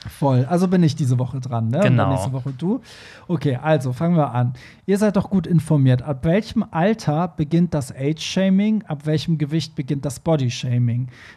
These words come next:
Speaker 1: Bin achtundzwanzig und habe neunzig Kilo. Gehöre ich damit schon zur Risikogruppe? Lachsmiley. Ähm, aber mal im Ernst. Warum bekomme ich bei Anfragen nicht einfach ein "Passt nicht", sondern oft ein Kommentar, zum Beispiel letztens noch mit,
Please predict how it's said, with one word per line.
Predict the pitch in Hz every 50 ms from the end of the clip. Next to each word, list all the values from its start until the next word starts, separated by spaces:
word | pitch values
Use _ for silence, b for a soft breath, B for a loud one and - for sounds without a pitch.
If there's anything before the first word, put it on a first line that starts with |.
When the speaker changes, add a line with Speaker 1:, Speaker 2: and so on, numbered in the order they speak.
| B -
Speaker 1:
Bin | 160 160 196
achtundzwanzig | 185 165 - - 175 151 139 131 - 165 180 180 - 196 175 170
und | 156 147
habe | 143 143 143 147
neunzig | 143 139 139 139 131 127 - 143 123 - -
Kilo. | - - 175 180 202 214 214
Gehöre | 185 170 147 143 151 160 156 156 165
ich | 147 135 -
damit | - 151 143 143 143 127
schon | - - 156 147 139
zur | 127 - 131 123
Risikogruppe? | 127 139 147 165 196 185 - 202 190 - - 185 185 - - 202 208 208 202 - - 135
Lachsmiley. | 143 143 139 - - - - 170 - - 185 190 156 185 196 202 220 220 B B B B B B 123 -
Ähm, | 180 156 156 151 151 165
aber | 165 185 156 160
mal | 160 160 156 151
im | 151 143
Ernst. | 127 123 120 131 131 127 - -
Warum | 151 147 180 196 196
bekomme | 180 185 - - 180 185 185 165
ich | 147 160 - - -
bei | 165 151 147 143 143 139 131 - -
Anfragen | - 170 196 208 196 - - - 175 170 170 170 170 175 175 170 170 - - -
nicht | 151 143 165 180 - - - -
einfach | 156 160 160 156 - 160 151 -
ein | 147 131 127 127
"Passt | 127 - - 175 165 - - -
nicht", | 175 175 175 160 -
sondern | - 156 147 147 147 139 139
oft | 151 - 160 151 - -
ein | 156 151 147
Kommentar, | - - 151 143 151 131 - 143 151 151
zum | - - 143
Beispiel | 139 135 - - 151 143
letztens | 147 156 156 - 170 165 156 - -
noch | 151 147 131 -
mit, | - 143 139 127